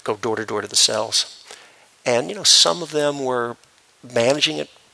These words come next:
managing okay. Some of them not, right? Couldn't run our group, though. So at the end of the two months, this, this time of a lockdown, we came back and, um, we all met together and we went around and said, "How are you doing?" And just touching into people and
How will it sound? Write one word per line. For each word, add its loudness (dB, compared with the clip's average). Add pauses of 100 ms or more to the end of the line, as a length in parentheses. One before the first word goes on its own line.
(1700)
managing 4
okay. -6 (720)
Some -2
of -2
them -14
not, -2 (280)
right? -20 (1400)
Couldn't 0
run 2
our -4
group, -8
though. -10 (360)
So 2
at -2
the -4
end 4
of 2
the -8
two 0
months, 4
this, -2 (100)
this -2
time -4
of -8
a -4
lockdown, 2
we -10
came -8
back 2
and, -4 (680)
um, -4 (320)
we -2
all 4
met 4
together 4
and -2
we -6
went 4
around 2
and 0
said, -4
"How -2
are -4
you -10
doing?" 2
And 0
just 4
touching 2
into -6
people -6
and -10